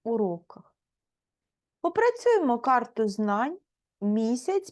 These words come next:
природний супутник Землі». Розгорніть сторінку тридцять шосту.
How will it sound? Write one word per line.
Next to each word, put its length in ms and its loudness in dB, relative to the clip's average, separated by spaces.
природний 680 0
супутник 760 -8
Землі». 580 -2
Розгорніть 680 0
сторінку 580 -4
тридцять 640 -6
шосту. 800 -6